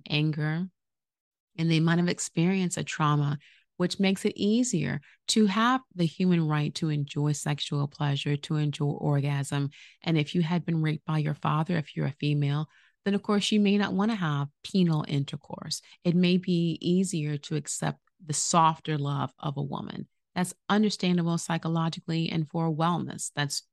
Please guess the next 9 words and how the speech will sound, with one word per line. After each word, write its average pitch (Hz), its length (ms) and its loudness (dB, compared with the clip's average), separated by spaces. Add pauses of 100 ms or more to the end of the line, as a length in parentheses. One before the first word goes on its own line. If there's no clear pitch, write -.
(300)
understandable 160 640 -2
for 160 340 -4
trauma 160 440 -2
treatment. - 560 -8 (560)
But 180 100 0
it 156 180 -2
doesn't 185 340 0
mean 165 320 2
that 147 300 -2